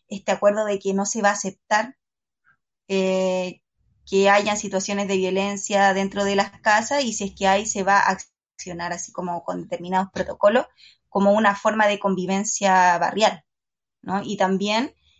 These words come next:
em, dentro del proyecto, porque esto co-, es importante mencionar que, eh, hoy por hoy, la, el espacio de mujeres, ¿no? Y, y, y estos enfoques feministas nacen, eh, desde la realidad de los comités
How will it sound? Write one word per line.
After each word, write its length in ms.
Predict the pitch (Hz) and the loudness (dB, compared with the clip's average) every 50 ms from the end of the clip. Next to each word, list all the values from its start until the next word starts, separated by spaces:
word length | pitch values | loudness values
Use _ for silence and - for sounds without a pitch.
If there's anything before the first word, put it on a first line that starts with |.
| _ - - _ | _ -20 -14 _
em, 840 | - 196 190 190 185 185 185 185 185 185 185 185 185 185 180 - - _ _ - - _ _ _ _ _ _ - | -2 0 2 2 2 2 0 -2 -2 -4 -4 -4 -6 -6 -8 -12 -16 _ _ -20 -20 _ _ _ _ _ _ -10
dentro 320 | 190 214 220 220 - 226 | -6 -6 -6 -2 -2 0
del 180 | 220 220 226 - | 0 0 -2 -2
proyecto, 680 | 208 202 202 202 220 226 226 - _ - 220 240 254 247 | 0 0 2 2 0 0 -2 -4 _ 0 0 0 2 0
porque 380 | 220 196 196 - - 190 190 - - | -2 -4 -2 -2 0 0 0 -2 -4
esto 240 | 202 - - 233 226 | -6 -4 -4 -2 -2
co-, 100 | - - | -2 -2
es 160 | 214 220 220 | -2 0 0
importante 1120 | 240 247 233 - 196 190 - - 208 220 226 226 - - 247 254 262 262 269 269 269 - _ - | 0 0 2 2 0 0 0 -2 -4 -4 -4 -6 -4 0 2 4 6 6 4 2 0 -4 _ -8
mencionar 720 | 208 202 202 196 202 - - 202 196 196 208 214 226 220 | -4 -4 -2 -2 -2 -2 -2 0 0 2 0 0 -2 -6
que, 380 | - - 208 202 202 196 196 - _ - - - _ _ _ _ _ _ | -8 -4 -2 -2 -2 -2 -4 -6 _ -20 -20 -20 _ _ _ _ _ _
eh, 240 | - 190 185 185 - - | -2 0 0 0 0 0
hoy 180 | 214 226 233 | 0 0 0
por 220 | - - 269 262 240 | 2 4 4 6 6
hoy, 280 | 214 214 226 - - - _ _ _ _ _ _ _ | 4 2 0 -4 -6 -10 _ _ _ _ _ _ _
la, 320 | - 190 196 190 190 190 - - | -2 2 4 4 4 4 2 0
el 160 | 202 196 196 | 2 2 2
espacio 340 | 196 - 220 220 - 247 233 | 2 0 -2 -2 -2 -2 -2
de 80 | 220 | -2
mujeres, 380 | 208 202 - 240 226 214 233 233 | -4 -4 -4 -4 -2 -2 0 0
¿no? 240 | 226 220 226 240 240 | 0 2 2 0 0
Y, 200 | 240 220 208 - | -2 -4 -8 -8
y, 260 | - 196 190 190 185 - | -4 -4 -2 -2 -4 -4
y 160 | - 190 190 190 | -4 -2 -2 -2
estos 200 | 196 - 220 208 | -2 -4 -6 -6
enfoques 320 | 190 233 233 240 220 - | -6 -6 -8 -8 -10 -10
feministas 800 | - 208 196 196 196 196 196 - _ - 196 208 202 - 220 202 | -6 -4 -4 -4 -4 -6 -10 -16 _ -6 -6 -6 -4 -4 -4 -2
nacen, 480 | 196 202 208 214 240 - - 285 294 403 508 _ _ _ _ _ _ _ _ _ _ _ _ _ | 0 2 2 2 0 0 -2 -4 -4 -6 -8 _ _ _ _ _ _ _ _ _ _ _ _ _
eh, 300 | 196 196 196 196 196 190 | 2 4 4 4 4 2
desde 340 | 180 214 233 220 226 262 262 | 2 0 -2 0 2 2 4
la 120 | 262 269 | 4 4
realidad 280 | 269 277 277 269 277 277 | 4 2 2 2 2 2
de 80 | 277 | 2
los 120 | 277 277 - | 2 0 -2
comités 480 | - 277 262 269 - - 269 285 320 | -2 0 0 0 -2 0 -2 -2 -2